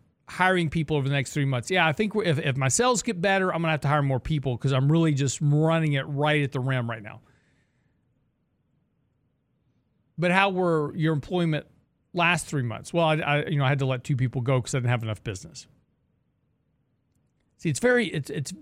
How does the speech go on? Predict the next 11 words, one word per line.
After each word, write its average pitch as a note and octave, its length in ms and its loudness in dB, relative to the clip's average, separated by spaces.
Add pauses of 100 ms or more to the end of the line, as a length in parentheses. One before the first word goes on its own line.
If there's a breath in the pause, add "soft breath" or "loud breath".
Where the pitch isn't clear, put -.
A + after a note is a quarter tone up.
(100)
very G3 280 0
challenging, D#3+ 540 -4 (680)
right? D#3 280 0
Trying F3+ 260 0
to E3 80 2
align E3 480 2
the C3+ 80 0
data F#3 480 0
with C#3+ 220 -6
the C3+ 100 -4
sentiment. D#3 520 -2